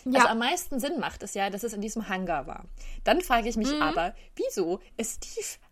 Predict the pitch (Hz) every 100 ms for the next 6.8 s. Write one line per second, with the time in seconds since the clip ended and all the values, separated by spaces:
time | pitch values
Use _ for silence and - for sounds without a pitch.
0 | - 202 233 226 214 233 247 233 247 208
1 | 185 240 160 147 - - - 180 180 311
2 | - 247 269 240 - 262 381 247 262 208
3 | - 240 247 277 208 214 - 165 190 165
4 | 156 160 165 - 185 185 - 165 185 -
5 | 175 175 247 - - 202 - - 185 220
6 | - - - - 190 226 302 -